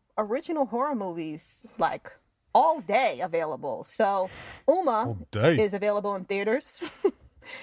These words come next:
Speaker 1: Um, Amanda and her daughter living in a qu-,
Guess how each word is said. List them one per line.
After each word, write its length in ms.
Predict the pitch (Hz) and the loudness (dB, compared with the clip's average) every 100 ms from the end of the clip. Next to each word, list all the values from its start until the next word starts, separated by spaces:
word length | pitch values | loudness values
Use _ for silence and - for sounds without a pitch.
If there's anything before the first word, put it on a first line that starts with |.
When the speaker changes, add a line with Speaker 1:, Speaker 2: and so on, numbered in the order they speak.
| - - | -16 0
Speaker 1:
Um, 280 | 220 220 220 | 4 4 2
Amanda 380 | 220 247 262 262 | -2 0 2 0
and 100 | 240 | 0
her 100 | 240 | -2
daughter 280 | 208 220 214 | 0 0 0
living 360 | 208 208 208 | -2 -2 -4
in 140 | 190 185 | 0 -2
a 40 | |
qu-, 240 | - - | -2 -12